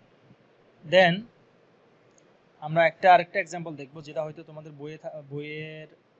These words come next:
অঙ্ক আকারে থাকতেও পারে, নাও থাকতে পারে, এরকম বের করা। আমাদের প্রুফ করতে হবে যে এটা সমান জিরো, এবং এটার জন্য আমাদের যেটা করতে হবে যে তোমার হচ্ছে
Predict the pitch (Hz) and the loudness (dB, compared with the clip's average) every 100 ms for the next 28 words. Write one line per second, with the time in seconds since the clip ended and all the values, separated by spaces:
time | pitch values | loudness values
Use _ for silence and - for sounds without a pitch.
0 | - 156 143 - 151 143 151 156 - 151 | -18 -18 -18 -10 -10 -10 -16 -14 -10 -10
1 | _ 160 156 170 175 143 143 143 _ 139 | _ -18 -12 -12 -12 -14 -16 -20 _ -18
2 | 123 170 _ 156 143 143 135 131 135 175 | -18 -18 _ -20 -20 -20 -20 -18 -16 -16
3 | _ _ _ _ _ _ _ _ 151 147 | _ _ _ _ _ _ _ _ -20 -18
4 | 147 151 - _ _ 147 _ 156 - 147 | -16 -18 -20 _ _ -20 _ -20 -16 -16
5 | 147 143 143 143 156 151 147 135 139 143 | -16 -20 -20 -20 -20 -20 -20 -20 -20 -20
6 | 143 143 - 139 147 143 139 139 135 143 | -20 -20 -20 -20 -20 -20 -20 -20 -20 -20
7 | 143 143 _ 151 139 131 165 _ _ _ | -20 -20 _ -12 -12 -12 -20 _ _ _
8 | _ _ - 131 123 120 131 123 123 123 | _ _ -20 -20 -18 -20 -20 -20 -20 -14
9 | - 139 | -12 -12